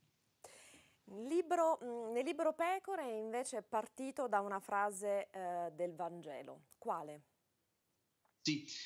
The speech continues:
Speaker 2: ma l'idea era quella, perché un libro pastorale, quindi non di teologia, non di riflessione astratta, deve partire necessariamente dalla parola, dalla scrittura.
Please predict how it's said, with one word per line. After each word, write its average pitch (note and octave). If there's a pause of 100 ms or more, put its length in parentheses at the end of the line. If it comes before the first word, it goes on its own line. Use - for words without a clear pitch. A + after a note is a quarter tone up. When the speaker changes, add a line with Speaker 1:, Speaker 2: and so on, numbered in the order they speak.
Speaker 2:
ma E3+
l'idea E3
era C#3+
quella, B2+
perché B2+
un B2
libro D3+
pastorale, B2+
quindi A#2+
non A#2
di A#2
teologia, A#2+
non A#2+
di A#2
riflessione B2
astratta, B2
deve B2
partire B2
necessariamente A#2
dalla G#2+
parola, A2+
dalla A2
scrittura. A2+